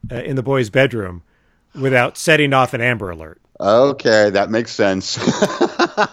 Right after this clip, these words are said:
Speaker 2: In a variety of ways.
Speaker 1: And the other,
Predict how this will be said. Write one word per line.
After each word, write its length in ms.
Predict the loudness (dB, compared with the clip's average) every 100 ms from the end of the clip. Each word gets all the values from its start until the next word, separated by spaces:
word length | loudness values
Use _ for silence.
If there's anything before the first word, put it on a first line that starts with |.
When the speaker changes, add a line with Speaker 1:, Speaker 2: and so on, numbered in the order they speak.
| -2 -4
Speaker 2:
In 60 | -4
a 40 |
variety 340 | -6 -4 -6
of 80 | -8
ways. 540 | -8 -8 -10 -18 -20 -4
Speaker 1:
And 400 | -2 0 -2 -2
the 180 | -2 0
other, 480 | 0 0 0 -2